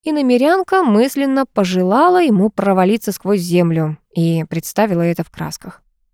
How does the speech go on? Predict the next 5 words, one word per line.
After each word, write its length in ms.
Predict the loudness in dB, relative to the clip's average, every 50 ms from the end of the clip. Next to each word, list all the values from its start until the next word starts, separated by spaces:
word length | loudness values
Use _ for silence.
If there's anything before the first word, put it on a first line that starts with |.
| _ _ _ _ _
«Ну-ну», 760 | -8 -6 -4 -4 -2 -2 0 0 0 2 2 2 2 2 0 -2 _ _ _ _ _ -16
снисходительным 880 | -6 -2 0 0 0 0 0 0 0 0 0 0 0 2 0 0 0
тоном 360 | 0 2 2 2 2 2 0
заметил 480 | 2 2 2 2 2 2 2 0 0 -2
профессор. 640 | -2 -2 -2 -4 -4 -4 -8 -8 -8 -10 -14 -18